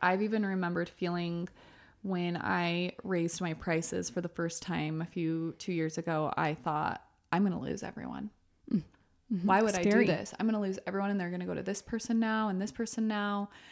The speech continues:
Speaker 1: And honestly, there is space for everyone.
Speaker 2: Completely.
Speaker 1: And I think that's where the photographer game really showed that,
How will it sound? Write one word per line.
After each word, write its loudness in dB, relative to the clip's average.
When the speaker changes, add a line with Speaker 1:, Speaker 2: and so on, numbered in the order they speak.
Speaker 1:
And 4
honestly, 4
there 2
is 2
space -2
for -2
everyone. -4
Speaker 2:
Completely. 2
Speaker 1:
And 2
I 4
think 4
that's 4
where 4
the 0
photographer 2
game -2
really 4
showed 0
that, 2